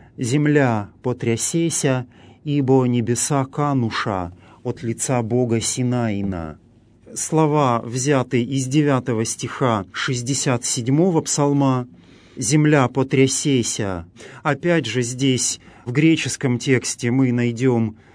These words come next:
глагол в страдательном залоге на месте глагола «потрясеся», то есть «Земля была сотрясена Богом». Далее читаем: «Ибо небеса кануша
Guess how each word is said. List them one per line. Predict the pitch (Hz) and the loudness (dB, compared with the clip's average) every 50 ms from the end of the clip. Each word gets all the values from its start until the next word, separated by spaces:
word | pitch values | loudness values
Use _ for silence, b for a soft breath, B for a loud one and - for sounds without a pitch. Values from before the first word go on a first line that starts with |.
| b b b b | b b b b
глагол | b 160 127 143 143 139 143 165 160 139 | b -2 2 2 2 4 4 4 4 2
в | - - | 2 -2
страдательном | - - 139 151 143 143 156 143 135 131 - 131 117 113 113 110 | -4 -2 0 2 4 4 4 4 2 0 0 0 0 0 0 -2
залоге | 107 98 127 135 135 131 135 120 110 98 92 98 92 92 95 101 - | -2 0 2 2 4 4 4 2 2 0 -4 -4 -4 -4 -6 -6 -6
на | - 113 123 | -4 -4 -2
месте | 127 123 120 107 - - - - 113 107 | 0 0 0 -2 -2 -4 -4 -4 -2 -2
глагола | 110 120 120 120 131 117 113 107 104 107 101 | 0 0 0 0 0 -2 -2 0 0 -2 -2
«потрясеся», | - - 107 104 - 117 117 113 - - - 180 180 185 - - - 143 123 120 120 B B B B B B B B | -2 -4 -6 -4 -4 -4 -2 -2 -4 -4 -2 0 0 0 0 0 0 0 0 -2 -4 B B B B B B B B
то | - 143 127 | 0 2 2
есть | 120 120 113 - - - - - - | 2 2 0 -2 -6 -8 -10 -10 -8
«Земля | 127 107 127 139 135 139 135 139 131 117 | -4 -2 0 2 2 2 2 2 0 0
была | 107 107 123 123 123 123 120 110 104 104 b b b b b b _ - | 0 0 0 0 2 2 0 0 -2 -4 b b b b b b _ -8
сотрясена | - - - 139 135 - 131 127 - - - 139 135 139 139 135 131 127 113 - | -4 -2 -2 -2 -2 -2 -2 -2 -2 -2 0 2 2 2 2 0 -2 -4 -6 -10
Богом». | - 110 98 123 139 165 180 170 147 147 135 127 123 117 - b b b b b b b | -12 -4 0 2 2 2 2 2 2 2 2 0 -2 -6 -10 b b b b b b b
Далее | 113 131 147 143 139 135 131 127 | 0 2 4 4 6 4 4 4
читаем: | 120 - - 135 - - 139 127 127 127 123 127 | 2 0 -4 -6 -2 0 0 2 2 2 2 0
«Ибо | 135 - 165 151 147 123 131 127 | -2 -2 -2 0 2 2 2 2
небеса | 127 127 131 117 123 131 131 - - 143 131 127 | 2 2 2 2 0 0 0 0 0 0 0 -2
кануша | 131 - 151 143 135 127 117 113 117 - - - 135 120 113 107 101 107 | -2 -4 -2 -2 0 0 0 -2 -2 -4 -4 -4 -2 -2 0 -2 -2 -4